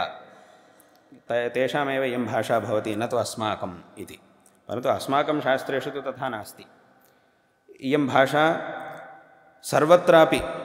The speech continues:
सर्वेषामपि जनानां श्रेयोर्थम् उक्तरीत्या इयं भाषा उपयुज्यते एव। अन्ये केचन तथा मन्यन्ते। इयम्। अनन्तरम् अन्येपि केचन मन्यन्ते, अस्यां भाषायाम् अधुना,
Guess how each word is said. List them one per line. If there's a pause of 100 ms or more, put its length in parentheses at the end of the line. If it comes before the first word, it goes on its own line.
(500)
सर्वेषामपि
जनानां
श्रेयोर्थम्
उक्तरीत्या
इयं
भाषा
उपयुज्यते
एव। (560)
अन्ये
केचन
तथा
मन्यन्ते। (380)
इयम्। (720)
अनन्तरम्
अन्येपि
केचन
मन्यन्ते, (360)
अस्यां
भाषायाम् (220)
अधुना,